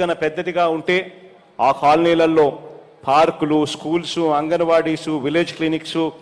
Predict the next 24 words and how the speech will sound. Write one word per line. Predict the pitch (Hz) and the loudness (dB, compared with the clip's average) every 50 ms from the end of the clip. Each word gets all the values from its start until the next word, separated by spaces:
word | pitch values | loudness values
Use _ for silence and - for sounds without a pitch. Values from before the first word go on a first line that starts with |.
| - - - - _ - | -20 -20 -20 -20 _ -2
కమ్యూనిటీ | - 156 165 185 190 190 185 180 185 180 139 | -2 0 2 2 2 2 0 0 0 -2 2
హాల్స్ | 156 160 165 170 160 - - 175 165 156 151 - - - - - - - 127 | 2 2 2 2 0 -4 -4 -2 -4 -4 -6 -10 -20 -20 -20 -20 -10 -8 -6
ఇటువంటివి | 143 170 180 190 202 196 196 196 190 180 180 180 175 | -2 0 2 2 2 4 4 4 4 4 2 0 -2
కూడా | 170 160 165 156 135 123 - - - - - - - _ _ _ _ - | 2 4 4 4 4 2 -2 -8 -18 -20 -20 -20 -20 _ _ _ _ -6
అక్కడే, | 123 135 - 170 151 156 151 135 - - - - - - - - _ - | -6 -2 0 2 4 6 4 4 2 -4 -10 -18 -20 -20 -20 -20 _ -4
కమ్యూనిటీ | 151 156 165 170 165 160 156 165 160 135 | -2 0 2 2 2 2 2 2 2 4
హాల్స్ | 147 156 156 156 151 | 4 4 2 2 -2
ఇటువంటివన్నీ | 143 147 147 156 147 156 147 156 160 160 156 - | -4 -2 -2 0 2 2 2 2 2 0 0 0
కూడా | 165 151 143 135 | 0 0 0 0
అక్కడే | - - 143 151 143 123 - - - - - - - 117 120 | 0 0 0 0 0 0 -2 -8 -16 -20 -20 -12 -4 -4 -2
ఉండేట్టుగా | 135 151 151 175 170 175 175 - 165 160 151 147 | 0 2 2 2 2 2 0 0 2 2 2 2
కూడా | 151 151 143 135 | 2 2 2 2
లేఅవుట్లలో | 139 147 151 151 156 156 147 151 147 143 139 135 - | 2 4 4 4 4 2 0 0 2 2 2 0 0
ప్లానింగ్స్ | 135 131 135 139 143 143 139 - - - | 0 0 0 0 0 -2 -4 -6 -4 -2
కూడా | 135 131 131 127 117 - - - - - - - - 120 | 0 2 2 2 0 -2 -8 -16 -20 -20 -20 -12 -10 -4
ఇవాళ | 113 120 131 131 131 - - | 0 2 2 2 2 0 -2
చేయడం | 135 139 143 139 139 143 135 139 | 0 0 0 0 0 -2 -2 -2
కూడా | 131 127 120 113 - | -2 0 0 0 -2
జరిగింది. | 117 110 117 107 120 113 107 117 127 - - - - - - _ _ _ _ _ _ _ _ _ _ _ | -4 -4 -4 -6 -6 -6 -6 -6 -8 -8 -12 -20 -20 -20 -20 _ _ _ _ _ _ _ _ _ _ _
ఆ | 131 135 135 135 | 0 2 2 4
లేఅవుట్లలో | 135 147 165 165 170 170 170 165 170 165 165 165 165 165 151 139 - - - - - - - - - - - - | 4 4 6 6 6 4 2 2 0 0 2 4 4 4 4 4 0 -6 -14 -16 -18 -20 -20 -20 -20 -14 -10 -8
ఉచితంగా | 127 - 180 165 - 180 180 175 180 165 - 156 | -6 -6 -4 -2 -2 -2 0 0 -2 0 0 -2
పక్కా | 151 151 - - 180 180 170 165 | -2 -2 0 2 2 2 2 2
ఇళ్ళ | 170 175 180 | 0 2 2